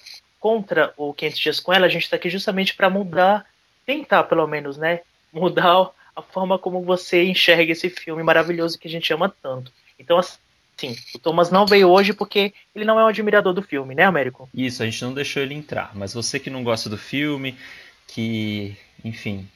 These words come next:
Speaker 2: mudou a sua opinião sobre o filme nos últimos tempos, como um monte de gente aí,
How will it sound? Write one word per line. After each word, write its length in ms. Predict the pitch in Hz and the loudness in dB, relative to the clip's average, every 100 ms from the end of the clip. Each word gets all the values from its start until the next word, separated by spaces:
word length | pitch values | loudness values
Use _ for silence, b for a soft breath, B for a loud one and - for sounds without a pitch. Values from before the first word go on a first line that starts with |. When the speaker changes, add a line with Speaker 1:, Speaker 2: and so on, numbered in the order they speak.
| _ _ _ _ | _ _ _ _
Speaker 2:
mudou 340 | 113 107 104 131 | -6 -6 -4 -4
a 40 | |
sua 140 | 120 110 | -4 -6
opinião 280 | - 107 107 | -4 -6 -6
sobre 480 | - - - 101 | -8 -10 -6 -6
o 40 | 104 | -6
filme 300 | - 117 107 | -6 -4 -4
nos 180 | 107 101 | -6 -6
últimos 420 | 107 - 104 101 | -8 -8 -12 -10
tempos, 360 | - 123 123 - | -6 -6 -8 -10
como 160 | 110 | -8
um 40 | 104 | -6
monte 320 | 107 131 - | -6 -8 -10
de 100 | 104 | -12
gente 360 | 101 107 104 107 | -8 -8 -6 -6
aí, 280 | 101 131 | -6 -8